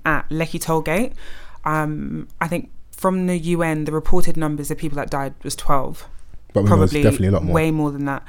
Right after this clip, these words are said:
Speaker 2: Yeah.
Speaker 1: Um, and the governor of Lagos, Governor Sanwo-Olu, I think his name is, he was out there at the gate making a speech, all the rest of it,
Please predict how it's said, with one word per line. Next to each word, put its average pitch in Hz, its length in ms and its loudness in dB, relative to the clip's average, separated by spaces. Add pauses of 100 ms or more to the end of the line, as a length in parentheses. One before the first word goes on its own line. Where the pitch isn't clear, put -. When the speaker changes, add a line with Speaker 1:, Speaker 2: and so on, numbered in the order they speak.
Speaker 2:
Yeah. 85 220 -2 (240)
Speaker 1:
Um, 151 580 -2 (280)
and 151 800 -4 (540)
the 175 80 -2
governor 185 460 0
of 165 220 -4
Lagos, 170 1040 -4
Governor 156 800 -4
Sanwo-Olu, 160 840 -2
I - 20 -4
think 147 220 -6
his 147 120 -10
name 143 160 -6
is, - 280 -10 (500)
he 175 220 -4
was 160 280 -4
out 190 200 2
there 156 340 -4 (100)
at 160 140 0
the 151 80 -8
gate 180 400 -2
making 143 300 -4
a - 20 -8
speech, 220 580 -4
all 160 60 -4
the 156 80 -4
rest 156 220 -6
of 143 80 -6
it, 143 160 -6